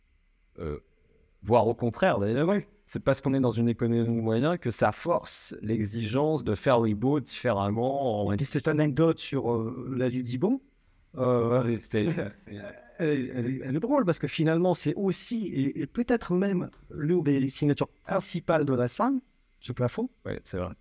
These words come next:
Speaker 2: Non, mais enfin,
Speaker 1: Ouais, ça fait partie des,
Speaker 2: oui, oui, oui.
Speaker 1: c'est l'image qu'on s'en
Speaker 2: Oui, oui.
Speaker 1: ouais.
Speaker 2: Et, et, et du coup, c'est le truc qui est arrivé, euh, à la toute fin, euh, et en plus, il n'y avait plus une thune.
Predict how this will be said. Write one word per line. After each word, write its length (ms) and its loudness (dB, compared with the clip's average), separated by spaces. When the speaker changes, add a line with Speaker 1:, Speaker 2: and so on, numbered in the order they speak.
Speaker 2:
Non, 140 6
mais 80 4
enfin, 260 -2
Speaker 1:
Ouais, 200 2
ça 140 2
fait 120 -2
partie 340 -2
des, 220 0
Speaker 2:
oui, 120 4
oui, 160 2
oui. 200 2
Speaker 1:
c'est 180 -12
l'image 340 0
qu'on 120 -6
s'en 120 -2
Speaker 2:
Oui, 120 4
oui. 100 -6
Speaker 1:
ouais. 120 -6
Speaker 2:
Et, 100 -2
et, 460 0
et 40 4
du 160 0
coup, 300 0
c'est 300 -2
le 120 4
truc 260 0
qui 80 -2
est 20 4
arrivé, 480 0
euh, 460 0
à 40 0
la 120 4
toute 200 -2
fin, 480 2
euh, 340 0
et 120 4
en 80 2
plus, 180 -4
il 20 0
n'y 40 2
avait 120 -2
plus 140 -4
une 80 0
thune. 240 -4